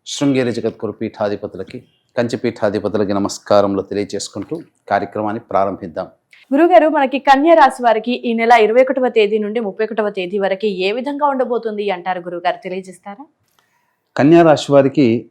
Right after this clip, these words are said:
Speaker 1: ఇరవై ఒకటో తారీఖు నుంచి ముప్పై ఒకటి జనవరి వరకు ఏ విధంగా ఉండబోతుందో తెలుసుకునే ముందు గ్రహ సంచారం తెలుసుకుందాం.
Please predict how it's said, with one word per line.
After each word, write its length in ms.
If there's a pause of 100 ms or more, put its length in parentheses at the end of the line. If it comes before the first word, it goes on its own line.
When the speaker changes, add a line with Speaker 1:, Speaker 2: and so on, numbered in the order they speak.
Speaker 1:
ఇరవై 280
ఒకటో 220
తారీఖు 460
నుంచి 400
ముప్పై 340
ఒకటి 320
జనవరి 420
వరకు 460
ఏ 120
విధంగా 320
ఉండబోతుందో 520
తెలుసుకునే 420
ముందు 180
గ్రహ 320
సంచారం 380
తెలుసుకుందాం. 500